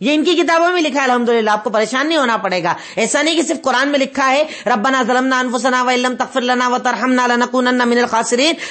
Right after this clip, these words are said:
सिर्फ ये इस्लाम में नहीं है, तौरात इंजील में भी लिखा है कि हजरत आदम से जब गलती हुई तो उन्होंने तौबा की थी और अल्लाह ने उन्हें माफ कर दिया था।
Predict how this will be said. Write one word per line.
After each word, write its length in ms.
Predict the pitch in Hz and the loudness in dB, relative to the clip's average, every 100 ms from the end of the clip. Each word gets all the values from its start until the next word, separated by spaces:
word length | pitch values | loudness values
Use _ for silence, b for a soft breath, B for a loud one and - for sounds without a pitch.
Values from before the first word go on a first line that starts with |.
| B | B
सिर्फ 220 | 294 294 | -2 2
ये 120 | 311 | 2
इस्लाम 320 | 269 262 277 | 2 0 0
में 120 | 330 359 | 2 0
नहीं 160 | 370 | 0
है, 100 | 254 | -2
तौरात 560 | - - 254 269 359 359 | -4 -4 2 4 4 2
इंजील 300 | 349 339 349 | 0 0 0
में 120 | 370 | 0
भी 80 | 349 | 0
लिखा 260 | 311 240 | -2 0
है 180 | 226 190 B B | 0 -2 B B
कि 60 | 277 | 0
हजरत 300 | 254 302 302 | 2 2 2
आदम 320 | 277 269 320 | 0 0 0
से 120 | 311 | 0
जब 200 | 285 254 | -2 0
गलती 260 | 254 269 311 | 0 0 0
हुई 180 | 294 320 | 0 2
तो 120 | 302 | 0
उन्होंने 260 | 294 294 | 2 0
तौबा 320 | 294 247 269 285 | 0 0 2 0
की 160 | 294 | 0
थी 120 | 277 | 0
और 80 | 339 | 2
अल्लाह 220 | 277 247 | 2 2
ने 80 | 254 | 0
उन्हें 180 | 254 247 | 0 0
माफ 240 | 214 220 220 | 0 -2 0
कर 120 | 196 | 0
दिया 220 | 185 175 | 0 -2
था। 180 | 175 | -4